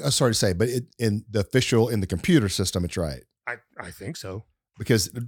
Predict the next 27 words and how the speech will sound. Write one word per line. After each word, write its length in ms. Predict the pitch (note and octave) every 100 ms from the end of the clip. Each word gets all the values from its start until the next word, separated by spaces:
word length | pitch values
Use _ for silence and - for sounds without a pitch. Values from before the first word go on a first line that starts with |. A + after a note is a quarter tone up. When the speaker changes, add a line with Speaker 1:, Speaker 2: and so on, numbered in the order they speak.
| C3 D3
Speaker 1:
at 100 | C3+
this 140 | F#3
point 200 | - A#2
in 40 | A2+
time, 100 | A2
does 120 | F#2+
your 80 | G2
rank 240 | F#2 G#2
and 80 | A#2
all 60 | A2+
that 60 |
stuff 200 | G#2+ G#2
matter? 260 | D#2+ D#2 A#2
Speaker 2:
It 120 | C3+
does 200 | A#2+ A2
matter, 220 | G2+ F#2 F#2+
yeah, 200 | A2+ G2
'cause 160 | C#3+
it 80 | B2+
factors 320 | C3+ B2 B2+
into 100 | G#2+ G2
retirement. 420 | F2+ G2+ F#2 G2
Speaker 1:
I 40 |
Speaker 2:
So, 60 | C3+
Speaker 1:
started 180 | B2 F#2+
to 60 |
say. 200 | G#2 E2